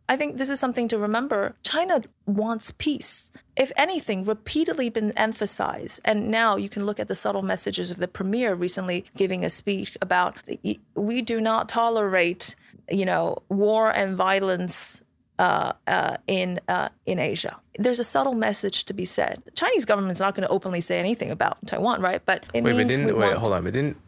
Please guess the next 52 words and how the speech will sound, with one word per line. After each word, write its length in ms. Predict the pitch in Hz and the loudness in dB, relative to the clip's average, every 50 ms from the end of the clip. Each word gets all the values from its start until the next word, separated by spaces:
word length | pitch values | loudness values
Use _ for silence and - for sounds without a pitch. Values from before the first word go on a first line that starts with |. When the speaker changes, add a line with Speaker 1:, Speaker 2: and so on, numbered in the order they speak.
| - - | -8 -4
Speaker 2:
didn't 360 | - 127 127 135 131 - - | -2 0 0 0 -2 -4 -4
President 480 | - - 120 113 110 113 113 110 104 - | -2 0 0 2 2 0 0 0 0 -2
Xi 240 | - - 107 104 95 | -2 0 0 0 0
say 240 | - - 95 92 | 0 2 2 2
by 180 | 90 87 92 92 | 2 2 0 0
twenty 300 | - - - 98 98 98 | 0 -2 -2 -2 -2 -2
fifty, 400 | - - 95 90 - - 92 92 | -2 -2 -4 -4 -2 -2 -2 -2
China 320 | - - - 95 87 90 | -2 0 0 0 0 0
and 120 | 87 87 87 | 0 0 0
Taiwan 360 | - - 85 82 85 85 85 | 0 0 0 0 0 0 -2
will 80 | 80 76 | -2 -2
be 120 | 80 78 | -4 -4
unified? 540 | 78 76 78 76 - - - - - - - - _ - - - | -4 -2 -4 -4 -4 -6 -8 -8 -8 -10 -12 -16 _ -16 -8 -6
Speaker 1:
It 100 | 220 220 | -4 -4
could 160 | - 233 208 | -4 -4 -4
be 100 | 220 214 | -4 -4
peaceful. 460 | 202 - - 226 220 - - 294 381 - - - - _ - - | -4 -2 -2 -2 -2 0 -2 -2 -2 -4 -10 -20 -20 _ 0 2
Um, 360 | 202 202 196 190 190 190 190 | 4 4 4 2 0 -2 -4
peaceful 380 | - - 277 277 - - - 247 | -4 -2 -2 -2 -2 -2 -2 0
resolution 640 | 220 214 208 202 208 202 202 196 208 208 - 208 208 | 2 2 2 2 0 0 0 0 0 0 -2 -2 -2
is 420 | - 196 190 190 185 - - - - - - - - 110 - - | -2 0 0 0 0 -2 -4 -4 -8 -10 -10 -8 -6 -4 -2 -2
Speaker 2:
I 120 | 117 120 | -2 0
could 160 | 117 - 139 | 0 0 0
look 180 | 131 127 123 - | 2 2 2 2
at 120 | 120 95 | 0 0
the 80 | - 101 | 0 -2
quote, 340 | - - - 110 101 92 85 | -2 0 0 2 2 2 2
but 200 | 87 87 - - | 2 0 0 0
it, 160 | - 98 87 90 - | -2 -4 -4 -4 -6
it 160 | - 104 98 - | -4 -2 -2 0
seemed 720 | - - - - 127 123 117 113 110 104 101 98 90 - - - - - - | 0 0 0 0 2 2 2 2 2 0 0 -2 -2 -6 -10 -14 -18 -8 -2
that 160 | - 98 87 | 0 0 0
he 380 | 95 - - 107 104 98 92 87 90 - - | 0 -2 -2 -2 0 0 -2 -4 -4 -4 -2
said 340 | - - - 104 92 87 85 | 0 2 2 2 2 0 2
by 140 | 92 90 87 | 0 2 2
any 180 | 90 90 87 | 2 0 0
means 300 | 87 85 82 80 80 - | 0 0 0 0 -2 -2
necessary, 560 | - 85 80 - - - - - - - - - - - | -2 -2 -2 -2 -2 -4 -4 -4 -6 -8 -10 -10 -8 -6
you 80 | 87 | -4
know, 240 | 78 69 58 - - - | -4 -4 -4 -6 -6 -4
or, 160 | - 98 85 | -2 0 0
or 240 | 71 92 92 90 87 | 2 2 2 2 4
Speaker 1:
It, 160 | 85 85 - | 2 2 2
Speaker 2:
an 80 | - - | 2 2
Speaker 1:
it's, 20 | |
it's, 100 | - 85 | 2 2
Speaker 2:
equivalent. 280 | - 98 82 78 - - | 0 0 0 0 0 -2
Speaker 1:
it 40 | - | -2
says, 380 | - - 247 240 - - - - | 0 2 4 4 4 2 0 -2
Speaker 2:
Yeah. 40 | - | -2
Speaker 1:
you 40 | 220 | 0
know, 280 | 214 202 190 190 - | 0 2 0 0 -2